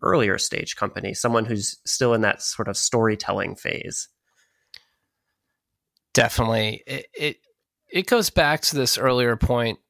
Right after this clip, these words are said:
Speaker 2: Will, that we discussed about evaluating progress and, and what is newsworthy, what, what is press releasable.
Speaker 1: Mm-hmm.
Speaker 2: And so what we often find is,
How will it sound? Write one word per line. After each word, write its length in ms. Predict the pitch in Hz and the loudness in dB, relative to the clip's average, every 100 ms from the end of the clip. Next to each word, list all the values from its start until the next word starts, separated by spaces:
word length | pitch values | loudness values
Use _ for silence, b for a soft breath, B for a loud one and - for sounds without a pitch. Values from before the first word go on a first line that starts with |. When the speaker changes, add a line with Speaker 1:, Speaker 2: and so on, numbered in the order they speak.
| _ _ | _ _
Speaker 2:
Will, 560 | 120 120 117 110 110 - _ | -6 0 0 0 -4 -8 _
that 160 | 127 - | -4 -2
we 100 | 120 | -6
discussed 580 | 110 - - 110 - - | -2 -2 0 0 0 -2
about 500 | 107 110 107 104 - _ B B B B B B B B _ _ _ _ | -2 0 2 0 -4 _ B B B B B B B B _ _ _ _
evaluating 600 | 143 131 123 120 113 110 | 2 4 6 4 4 2
progress 720 | 107 110 110 107 104 98 - | 2 4 2 2 0 0 0
and, 140 | 110 104 | -2 -4
and 140 | 117 | -4
what 160 | 113 113 | -2 0
is 200 | 107 101 | 0 -2
newsworthy, 880 | 113 107 101 101 104 101 101 101 98 | -2 -4 -4 -4 -4 -4 -6 -6 -8
what, 240 | - 127 - | -6 -6 0
what 140 | 127 | 0
is 160 | 117 - - | 0 -2 -6
press 480 | - - 110 104 - | -2 0 2 2 0
releasable. 760 | 107 104 98 - 101 104 95 - b b b b | -2 -4 -2 -2 -2 -2 -4 -8 b b b b
Speaker 1:
Mm-hmm. 260 | 123 113 113 | -6 -2 0
Speaker 2:
And 160 | 131 | 2
so 180 | - 147 | 2 2
what 220 | 139 139 | 2 0
we 140 | 139 135 | 0 -2
often 340 | 208 240 196 | -2 -4 -6
find 560 | - 135 131 131 127 110 | -4 -2 0 0 0 -2
is, 580 | 107 104 104 95 - | -2 -2 -2 -2 -4